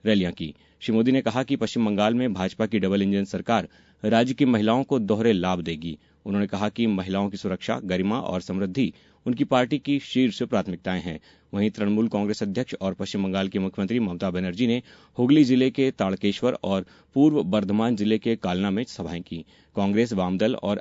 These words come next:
अन्य राजनीतिक दल भी अब पश्चिम बंगाल में पूरी सक्रियता के साथ चुनाव प्रचार कर रहे हैं। राज्य में दो चरणों में इस महीने की तेईस और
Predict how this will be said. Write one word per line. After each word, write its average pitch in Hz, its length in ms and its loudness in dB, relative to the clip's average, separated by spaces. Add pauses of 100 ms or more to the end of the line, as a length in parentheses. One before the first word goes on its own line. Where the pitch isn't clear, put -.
अन्य 120 180 2
राजनीतिक 113 440 0
दल 107 160 2
भी 113 160 0
अब 98 180 -4
पश्चिम 98 340 -2
बंगाल 92 260 0
में 113 180 0 (320)
पूरी 139 160 6
सक्रियता 127 400 0
के 127 120 -2
साथ 113 200 -2
चुनाव 95 280 -2
प्रचार 87 280 -6
कर 90 160 -2
रहे 90 220 -2
हैं। 85 160 -4 (300)
राज्य 98 240 2
में 110 200 4
दो 101 140 2
चरणों 98 300 0
में 117 180 0
इस 123 140 -6
महीने 95 180 0
की 92 120 -4
तेईस 110 340 0
और 95 280 -2